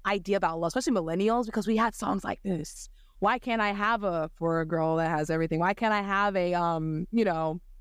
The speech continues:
I Wanna Run to You by Whitney or something like, like, why don't we have that? Um, it was just, oh,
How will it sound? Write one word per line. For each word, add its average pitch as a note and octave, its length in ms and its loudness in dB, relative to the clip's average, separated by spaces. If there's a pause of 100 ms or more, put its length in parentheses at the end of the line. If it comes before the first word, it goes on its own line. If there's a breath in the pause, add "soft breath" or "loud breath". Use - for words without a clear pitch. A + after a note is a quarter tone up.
(460)
I G3 80 0
Wanna F#3+ 220 0
Run F#3 180 0
to - 100 -2
You G3+ 60 2
by E3+ 100 4
Whitney F3 300 0
or E3+ 40 2
something F3+ 240 -2
like, B3+ 120 -8
like, A#3 120 0
why A3 120 4
don't A#3 100 0
we A3 120 -2
have F#3 240 0
that? D#3+ 260 0 (400 soft breath)
Um, G3 560 0 (240)
it C#4 120 4
was D4+ 140 0
just, C#4 160 -4 (120)
oh, D#4 100 0